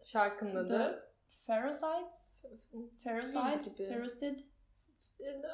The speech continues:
Speaker 1: öyle bir şey.
Speaker 2: Pıharo diye başlayan bir olay. <laughs>
Speaker 1: Öyle diyemezsin.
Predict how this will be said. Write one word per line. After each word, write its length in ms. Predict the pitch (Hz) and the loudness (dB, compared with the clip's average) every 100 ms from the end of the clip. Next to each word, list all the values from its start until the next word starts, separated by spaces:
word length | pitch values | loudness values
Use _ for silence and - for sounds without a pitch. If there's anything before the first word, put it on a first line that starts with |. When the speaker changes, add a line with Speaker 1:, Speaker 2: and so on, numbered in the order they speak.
| 320 | 2
Speaker 1:
öyle 180 | 311 233 | 4 2
bir 60 | 214 | 0
şey. 220 | - 208 | 2 6
Speaker 2:
Pıharo 500 | 311 311 302 247 214 | 6 6 6 6 4
diye 200 | 233 269 | 2 4
başlayan 600 | 240 233 - 359 381 349 | 4 6 10 12 12 12
bir 60 | 440 | 12
olay. 600 | - - 339 - 320 370 - 254 - - - - 554 - - - - | 12 12 12 12 12 12 12 12 12 6 12 12 12 12 12 12 10
<laughs> 140 | 392 | 12
Speaker 1:
Öyle 160 | 403 349 | 10 10
diyemezsin. 680 | 359 359 320 285 - 254 | 10 12 10 10 6 0